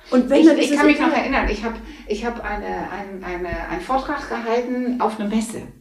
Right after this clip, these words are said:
Speaker 1: Mhm.
Speaker 2: Und das wurde live im Internet ausgestrahlt.
Speaker 1: Ja.
Speaker 2: Oh, das hat mich echt dermaßen unter Stress gesetzt,
Speaker 1: Ja.
Speaker 2: dass ich echt dachte, „Oh Gott, oh Gott, oh Gott.“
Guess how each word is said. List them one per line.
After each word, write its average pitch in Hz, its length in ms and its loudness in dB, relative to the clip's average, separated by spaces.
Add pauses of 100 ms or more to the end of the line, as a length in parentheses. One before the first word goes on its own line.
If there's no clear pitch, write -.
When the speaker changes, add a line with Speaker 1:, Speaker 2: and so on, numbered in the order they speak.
(260)
Speaker 1:
Mhm. 240 480 2 (540)
Speaker 2:
Und 214 760 2
das 220 180 -2
wurde 220 200 4
live 220 360 0
im 214 140 -2
Internet 214 340 -2
ausgestrahlt. - 680 -12 (100)
Speaker 1:
Ja. 196 260 -4 (300)
Speaker 2:
Oh, 202 240 0
das 185 240 -2
hat 220 160 -4
mich 202 200 -6
echt 208 200 -4
dermaßen 214 520 0
unter 202 200 -6
Stress - 440 -8
gesetzt, 185 500 -8 (120)
Speaker 1:
Ja. 196 280 4
Speaker 2:
dass 220 280 0
ich 190 160 -6
echt 208 160 -8
dachte, - 260 -10
„Oh 208 40 -8
Gott, 208 320 -12
oh 220 60 -12
Gott, - 300 -16
oh - 60 -16
Gott.“ 220 300 -8